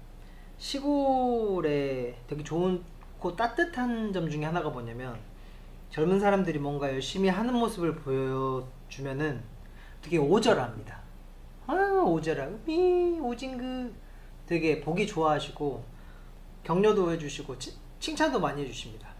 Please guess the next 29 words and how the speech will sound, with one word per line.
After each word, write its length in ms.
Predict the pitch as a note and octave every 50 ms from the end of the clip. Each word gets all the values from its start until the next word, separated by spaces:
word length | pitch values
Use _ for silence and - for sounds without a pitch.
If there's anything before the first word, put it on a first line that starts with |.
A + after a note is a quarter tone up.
| - - - - - - - -
저도 240 | - F3+ G#3 G3+ F3
이제 400 | D#3 D#3 D3+ C#3+ - - - -
다른 220 | - - D#3 E3+ E3+
데서 880 | E3 D#3+ D#3 D3 C3+ C3 B2+ A#2+ A#2+ A#2 A#2 - D#3+ E3 F3+ G3 - - - - - - - - - - - - -
장사를 460 | - C#3+ D3 D3 E3 E3 D#3 D3 C#3+ A#2+
좀 140 | C3 C3
했지만 480 | E3 F3+ - - D3 C#3 B2+ B2+ B2 A#2 - - - - - - - -
그런 300 | - - F#3+ B3+ D#4 D#4
게 80 | C#4 C4
요즘엔 300 | F#3+ D#3 F3 G#3+ G#3+ F#3
잘 180 | - - B2+ B2
없거든요. 520 | A#2+ B2 - D3+ - - C#3+ A#2 A#2 A#2+
뭐 140 | A2+ A2+ A#2+
옆집이나 880 | B2 B2+ - - E3+ E3 D3+ D3 C#3 C3 A#2+ A#2+ A#2 A2 A2+ A2+ A2 A2+
뭐 100 | - -
그런 220 | - C3+ C3+ C3 A#2+
게 160 | A#2 G#2+ A2 - - - -
있긴 200 | - - G3 D#3
있지만, 480 | B2+ - - - F3 D3+ A#2+ B2 - - - - - - - - - - - - - - - - - -
그래도 220 | - E3 E3 E3 D3+
아직 220 | C3+ C#3+ C#3+ -
사람 360 | - - A#3 A#3 B3+ C4 B3+
사는 520 | A#3+ A#3 A#3 A3+ A3 G#3+ G#3 G3+ G3+ G3 F3+
냄새가 460 | D3+ D3 D3+ D3 E3+ D#3 D#3+ D#3 C#3+
나고 500 | B2+ A#2+ A#2+ - E3+ G3+ B3+ D4 - - - - - - - - - - - -
사람 340 | - - G#3 A3 A3 A3 G#3+
사는 300 | G#3 G3 F#3 F3+ F3 E3
맛이 360 | D3+ C3 B2 B2 - D#3 D3
있는 440 | C#3 C3 C3 C#3 F3 A3+ C#4+ D#4